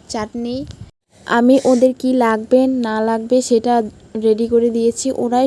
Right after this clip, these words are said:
সব কিছু করেছে। এদিকে বসিয়েছে পায়েস, তো এটা আমার কাকি শাশুড়ি, তার সঙ্গে বসে আছে ওটা আমার বড় জা, সবার বড় জা আর কি আমাদের গোষ্ঠীর মধ্যে। আর এইদিকে চাটনির জন্য আম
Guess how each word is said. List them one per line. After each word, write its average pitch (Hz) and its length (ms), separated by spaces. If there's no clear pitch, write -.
সব 226 220
কিছু 247 280
করেছে। 226 520
এদিকে 240 400
বসিয়েছে 247 580
পায়েস, 233 360
তো 247 80
এটা 254 160
আমার 254 180
কাকি 220 340
শাশুড়ি, 233 480
তার 233 240
সঙ্গে 254 300
বসে 233 320
আছে 240 180
ওটা 240 260
আমার 240 180
বড় 220 180
জা, 226 120
সবার 240 280
বড় 247 200
জা 226 140
আর 208 80
কি 233 80
আমাদের 214 320
গোষ্ঠীর 220 420
মধ্যে। 233 360
আর 240 80
এইদিকে 247 440
চাটনির 240 520
জন্য 247 160
আম 240 160